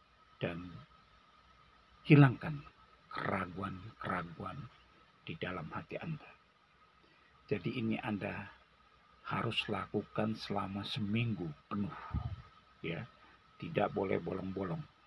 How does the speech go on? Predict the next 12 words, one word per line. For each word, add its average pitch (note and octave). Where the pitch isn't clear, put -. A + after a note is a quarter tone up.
ya. -
Dan A2
sebelum A#2+
Anda A2+
mengamalkan G#2
asma G#2
dan F2+
naga E2
Khidir G2+
ini, G#2+
seperti -
biasa, F#2